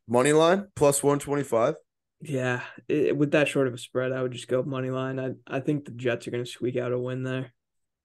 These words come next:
Speaker 1: I'm gonna go with the Broncos minus two. I like Russell Wilson, Mister Unlimited. Nine touchdown passes in four games this year is looking pretty good. Um,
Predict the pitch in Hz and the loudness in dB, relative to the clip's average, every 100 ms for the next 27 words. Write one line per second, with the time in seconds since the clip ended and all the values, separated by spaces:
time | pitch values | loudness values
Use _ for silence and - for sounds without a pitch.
0 | _ - 139 170 165 156 139 110 120 120 | _ -2 4 8 8 8 4 4 4 4
1 | 135 120 113 113 110 107 - - 107 107 | 2 2 0 -2 -2 -4 -6 -2 0 0
2 | 104 _ _ 101 107 101 104 107 - 98 | -4 _ _ -4 -2 0 0 0 -2 -4
3 | 101 - 101 101 - 104 98 95 95 95 | -4 -4 -4 -4 -2 -2 0 -2 -2 -4
4 | 73 92 104 110 104 104 - 107 104 110 | -4 -2 0 0 0 -2 0 -2 -2 2
5 | 107 107 107 92 - 101 92 95 92 82 | 0 0 -4 -8 -2 -2 0 -2 -4 -6
6 | 95 90 101 98 98 92 80 95 92 - | -6 -6 -6 -6 -4 -4 -2 -2 -2 -4
7 | _ _ _ _ _ _ - 92 90 90 | _ _ _ _ _ _ -8 -2 0 0
8 | 87 | -4